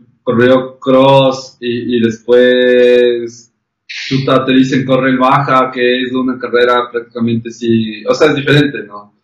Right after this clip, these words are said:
Eh, ¿qué tal? ¿Te gustaba la idea o siempre quisiste hacer o es algo que siempre te llamó la atención o cómo es la cosa? Y, y después, ¿cómo cons-,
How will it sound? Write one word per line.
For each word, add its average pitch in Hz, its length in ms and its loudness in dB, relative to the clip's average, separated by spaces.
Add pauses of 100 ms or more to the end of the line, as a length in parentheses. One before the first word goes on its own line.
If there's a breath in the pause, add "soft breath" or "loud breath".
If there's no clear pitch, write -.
(200)
Eh, 120 480 4
¿qué 143 120 0
tal? 147 280 0
¿Te 135 80 -4
gustaba 139 720 0
la 131 160 -6
idea 131 600 -6
o 123 160 -2
siempre 120 340 -8
quisiste 120 360 -12
hacer 131 480 0
o 117 180 4
es 117 80 -2
algo 120 240 0
que 110 500 -6
siempre 123 300 -2
te 117 80 -2
llamó 117 200 4
la 117 140 2
atención 113 480 0
o 113 240 -8
cómo 120 160 -10
es 117 60 -6
la 117 120 -6
cosa? 120 320 0
Y, 117 360 -12
y - 20 -8
después, 120 380 0
¿cómo 135 160 2
cons-, 135 340 -2